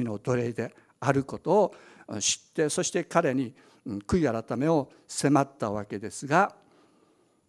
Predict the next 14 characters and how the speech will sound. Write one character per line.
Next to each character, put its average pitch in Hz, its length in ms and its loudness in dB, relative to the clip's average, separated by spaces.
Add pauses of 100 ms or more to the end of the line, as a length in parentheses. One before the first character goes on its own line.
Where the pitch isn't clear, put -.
(300)
シ - 180 4
モ 185 140 8
ン 113 140 0
は 180 300 6 (160)
答 156 320 4
え 131 60 2
て - 280 -10 (100)
言 131 120 -2
う - 40 0
わ 107 100 -2
け 107 140 -12
で 110 120 -12
す - 160 -8
ね。 247 240 0